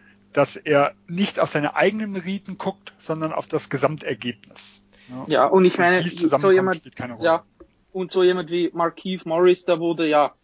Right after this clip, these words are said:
Speaker 2: da wo-, da musste man nichts dafür hergeben und da hat wirklich eine gute Rolle in den Playoffs gespielt. Also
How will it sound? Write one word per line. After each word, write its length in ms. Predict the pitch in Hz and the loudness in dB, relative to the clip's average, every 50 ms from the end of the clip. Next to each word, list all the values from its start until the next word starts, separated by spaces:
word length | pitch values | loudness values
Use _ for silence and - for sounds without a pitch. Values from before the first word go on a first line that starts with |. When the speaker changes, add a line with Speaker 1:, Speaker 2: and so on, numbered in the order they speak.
| _ _ _ _ _ _ _ _ _ _ _ | _ _ _ _ _ _ _ _ _ _ _
Speaker 2:
da 180 | - 180 175 165 | 0 2 2 2
wo-, 140 | 170 170 165 | -2 -4 -6
da 200 | - - 180 180 | -2 -2 -2 0
musste 280 | 180 180 175 - - 180 | 0 -2 -4 -6 -6 -6
man 140 | 175 175 175 | -6 -4 -4
nichts 220 | 190 185 - - - | -6 -8 -8 -8 -8
dafür 260 | 165 - - 165 160 | -6 -4 -4 -2 0
hergeben 380 | 165 170 180 165 180 175 170 | 2 2 2 2 2 0 -2
und 100 | 175 - | 0 0
da 80 | 175 175 | 0 0
hat 120 | 175 160 | 2 0
wirklich 280 | 165 180 - - 185 - | -2 -4 -4 -6 -8 -8
eine 100 | 170 160 | -8 -10
gute 300 | - - 180 160 - 160 | -8 -8 -8 -4 -2 0
Rolle 220 | 139 156 160 165 | 4 4 4 4
in 80 | 156 151 | 4 0
den 100 | 147 135 | -4 -12
Playoffs 360 | - - 139 139 143 143 - | -10 -10 -8 -8 -8 -8 -10
gespielt. 400 | - 143 - - - 139 143 - | -14 -18 -18 -18 -18 -18 -4 -2
Also 220 | 139 147 151 147 | 0 2 2 0